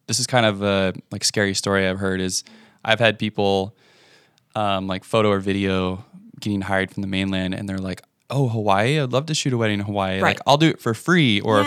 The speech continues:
Speaker 1: for, just
Speaker 2: Yeah.
Speaker 1: for travel."
Speaker 2: Of course.
Speaker 1: And then, yeah, you're saving money, but you don't really know what you're getting, or maybe they
Speaker 2: Yeah.
Speaker 1: haven't shot here before, or maybe they're not even that good,
Speaker 2: Mm-hmm.
Speaker 1: or, um, like, Instagram is a great place to
Speaker 2: Right.
Speaker 1: look for vendors,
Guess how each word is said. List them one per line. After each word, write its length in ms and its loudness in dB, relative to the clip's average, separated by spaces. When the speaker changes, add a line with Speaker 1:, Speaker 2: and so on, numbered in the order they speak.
Speaker 1:
for, 80 2
just 220 2
Speaker 2:
Yeah. 40 -8
Speaker 1:
for 80 2
travel." 520 6
Speaker 2:
Of 100 -6
course. 400 -4
Speaker 1:
And 120 2
then, 440 4
yeah, 180 6
you're 160 4
saving 340 0
money, 300 0
but 200 -2
you 260 -4
don't 360 -4
really 240 -2
know 140 2
what 100 0
you're 100 -4
getting, 400 -2
or 60 -4
maybe 240 -2
they 120 -2
Speaker 2:
Yeah. 100 -2
Speaker 1:
haven't 180 0
shot 260 2
here 100 -4
before, 500 2
or 40 0
maybe 200 0
they're 120 -2
not 160 0
even 160 -4
that 220 -8
good, 460 4
Speaker 2:
Mm-hmm. 100 2
Speaker 1:
or, 360 4
um, 500 0
like, 140 4
Instagram 440 4
is 160 6
a 40 4
great 220 2
place 520 2
to 280 0
Speaker 2:
Right. 140 4
Speaker 1:
look 420 -2
for 220 -2
vendors, 580 0